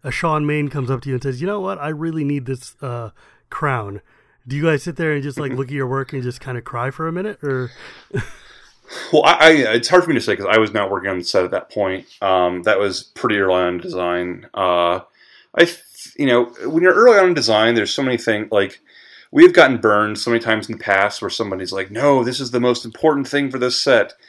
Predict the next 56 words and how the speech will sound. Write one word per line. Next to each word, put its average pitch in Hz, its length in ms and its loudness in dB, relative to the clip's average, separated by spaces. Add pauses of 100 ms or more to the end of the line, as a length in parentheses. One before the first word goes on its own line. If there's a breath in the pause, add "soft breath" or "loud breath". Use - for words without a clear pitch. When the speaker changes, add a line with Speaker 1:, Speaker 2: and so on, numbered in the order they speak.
(320 soft breath)
Speaker 2:
And 110 160 -4
you 113 60 -4
kinda 127 180 2
get 107 220 2
later, 107 300 2
and 101 280 -4
it's 98 180 -10
like, 98 180 -4
you 101 80 -12
know, 95 80 -4
they 95 80 -2
protect - 440 -4
it, 117 120 4
and 104 80 -8
they 98 60 -6
get 98 160 -4
later 101 240 0
and 95 100 -2
later, 95 300 -2
and 92 80 -4
it's 87 160 -8
like, 95 260 -4 (440 soft breath)
"Yeah, 123 240 0
that's 170 240 2
not 247 160 -6
very, 135 200 0 (100)
that's 147 260 -2
not, 170 140 -4
that 139 140 -2
thing's 175 200 -2
not 143 140 0
very 117 160 0
good 104 200 0
here. 90 280 -4
Like, 90 160 -10
we 107 100 -4
just 123 180 -4
can't 139 160 -4
use 104 220 -6
that." 135 320 -2 (400 soft breath)
And 110 360 2
then 107 120 -2
it's 104 140 -6
like, 107 180 0
"Oh, 131 240 10
well, 107 160 4
now 147 180 6
I 107 120 8
wish 98 260 -4
we'd 110 200 -4
put 117 220 -6
that 120 220 4
in 131 80 -4
this 156 140 -4
other 214 240 2
set." 92 320 0